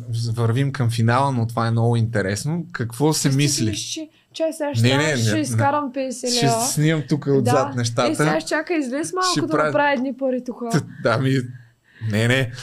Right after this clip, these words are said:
Speaker 1: напротив, това си
Speaker 2: Не,
Speaker 1: е
Speaker 2: как ти трябва да сменяш контента, мястото, трябва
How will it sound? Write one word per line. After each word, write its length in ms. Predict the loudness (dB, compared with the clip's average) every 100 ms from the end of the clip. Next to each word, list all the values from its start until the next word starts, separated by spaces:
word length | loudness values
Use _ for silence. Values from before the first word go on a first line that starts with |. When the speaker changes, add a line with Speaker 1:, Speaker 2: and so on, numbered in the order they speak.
| -8 -2
Speaker 1:
напротив, 540 | -2 0 0 0 -4
това 200 | 0 0
си 180 | 2 2
Speaker 2:
Не, 60 | 4
Speaker 1:
е 120 | 4
Speaker 2:
как 240 | 4 2 0
ти 100 | -2
трябва 240 | 0 0
да 100 | -2
сменяш 400 | -4 -4 -2 -6
контента, 580 | -6 -6 -6 -6 -8 -6
мястото, 640 | -4 -4 -8 -10 -14 -8 -6 -6 -6 -8
трябва 320 | -8 -8 -8